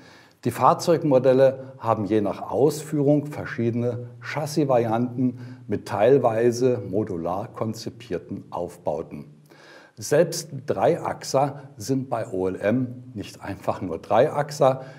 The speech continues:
denn es gibt dieses sechs mal zwei Fahrgestell mit Vor- und Nachlaufachse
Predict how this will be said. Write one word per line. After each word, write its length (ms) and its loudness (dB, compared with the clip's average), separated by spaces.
denn 300 4
es 260 -6
gibt 440 -8
dieses 680 -4
sechs 300 -4
mal 160 -6
zwei 300 2
Fahrgestell 840 2
mit 140 -8
Vor- 300 0
und 220 -14
Nachlaufachse 1080 0